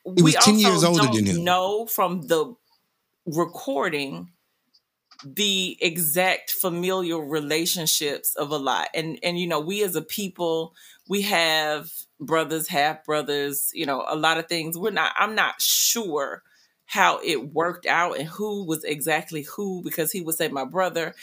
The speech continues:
Speaker 2: Then we also know that there was a sister that he ended up having her kids later. Um, so I, I wanna be careful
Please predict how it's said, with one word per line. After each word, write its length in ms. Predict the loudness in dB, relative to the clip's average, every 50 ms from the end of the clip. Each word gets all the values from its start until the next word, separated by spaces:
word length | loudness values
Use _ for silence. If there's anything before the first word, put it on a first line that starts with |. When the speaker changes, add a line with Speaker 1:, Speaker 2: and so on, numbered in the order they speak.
| -18 -20 -18 -10 -4
Speaker 2:
Then 200 | -2 0 0 0
we 140 | 2 2 2
also 380 | 2 2 2 0 0 0 0
know 260 | -2 0 0 0 0 0
that 200 | -2 -2 -2 0
there 140 | 0 0 0
was 200 | -2 -4 -4 -2
a 60 | 0
sister 800 | 2 2 2 2 2 2 2 0 0 0 0 0 0 -2 -2 -4 -4
that 120 | -4 -4 -4
he 280 | -4 -6 -6 -4 -4
ended 240 | -4 -2 -2 -2 -2
up 140 | -2 -2 -2
having 320 | -2 -2 -2 -2 -2 -4 -4
her 160 | -4 -4 -4
kids 420 | -6 -8 -6 -4 -4 -2 -2 -4
later. 480 | -2 0 0 0 0 0 -2 -2 -4 -6 -10 -18 -20 -20 _ _ _ _ _ -2
Um, 420 | 0 2 2 2 2 0 -2 -2 -2
so 520 | -2 0 2 2 2 2 0 -2 -6 -10 -14 _ _ _ _ _ _ _ _ _ _ _ _ _ 0
I, 100 | 0 0 0 2 2
I 80 | 2 2
wanna 240 | 2 2 0 0 -2
be 100 | -4 -4
careful 720 | -4 0 0 0 0 0 -2 -4 -4 -4 -4 -4 -8 -16